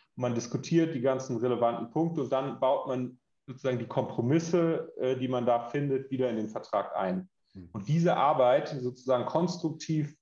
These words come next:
Speaker 1: versuchen, Kompromisse zu finden, die am Ende den Interessen der, aller beteiligten Parteien dienen. Das finde ich das Spannende daran. Und, ähm, ich hoffe oder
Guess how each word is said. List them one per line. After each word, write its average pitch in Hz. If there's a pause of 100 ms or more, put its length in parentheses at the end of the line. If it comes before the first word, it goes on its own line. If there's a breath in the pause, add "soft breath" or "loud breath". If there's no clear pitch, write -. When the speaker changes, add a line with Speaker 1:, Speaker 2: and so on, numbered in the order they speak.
Speaker 1:
versuchen, 143
Kompromisse 139
zu -
finden, 131
die 123
am 110
Ende 147 (280 loud breath)
den 120
Interessen 135
der, -
aller 143
beteiligten 127
Parteien 120
dienen. 104
Das 110
finde 117
ich -
das 107
Spannende 101
daran. 95 (340)
Und, 101
ähm, 107
ich -
hoffe 135
oder 110